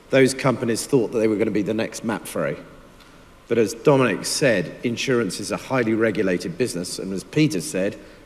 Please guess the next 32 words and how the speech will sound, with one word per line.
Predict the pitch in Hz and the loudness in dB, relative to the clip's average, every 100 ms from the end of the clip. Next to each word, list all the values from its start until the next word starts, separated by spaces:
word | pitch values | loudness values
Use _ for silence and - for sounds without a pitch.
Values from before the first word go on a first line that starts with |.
| - | -10
it's | 98 | -6
a | 123 | -2
highly | 120 113 113 | 0 0 0
complex | - 156 107 95 - | 0 0 0 -4 -6
business, | - 78 - 69 - - | -8 -8 -6 -8 -10 -8
and | 101 107 | -6 -2
it | 113 | 0
is | 117 | 0
very | 95 127 127 | 2 4 4
hard | 113 127 113 90 90 - - - - - | 4 4 4 4 0 -4 -16 -20 -20 -14
to | 107 | -6
become | 113 - 110 92 | -4 -2 -2 -2
the | 107 | -2
next | 113 - - | -4 -6 -2
Mapfre. | 147 - - 98 82 95 | -2 -2 -4 0 0 0
And, | 110 - | -4 -6
and | 131 | -2
we've | 123 | 0
seen | - - 131 123 | -2 0 2 2
this | 123 135 | 0 -2
change | - 139 120 107 101 - - - - - - - - - - | 0 4 4 2 -4 -8 -14 -20 -20 -20 -20 -20 -20 -20 -12
from | - 127 117 | 2 2 2
these | 110 127 117 - | 6 6 6 2
companies | 143 131 117 107 | 2 2 0 -2
thinking | - 135 113 117 | 0 -2 0 0
they | 113 | 2
were | 110 | 4
going | 117 110 | 2 0
to | - | -4
disrupt | - 131 - 135 - | -2 0 2 0 0
the | 110 98 | -2 0
industry | 90 - - 92 85 110 | 0 -4 -4 -2 -2 -2